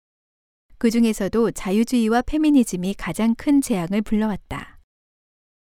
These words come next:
자유주의자들은 결혼의 신성함을 부인하고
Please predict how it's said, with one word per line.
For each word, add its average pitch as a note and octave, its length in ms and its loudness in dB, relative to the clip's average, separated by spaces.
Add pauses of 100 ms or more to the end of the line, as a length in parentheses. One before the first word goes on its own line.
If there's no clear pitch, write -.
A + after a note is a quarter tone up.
(140)
자유주의자들은 A#3 1040 2
결혼의 A3+ 420 2
신성함을 C#4 580 4
부인하고 G#3 720 -2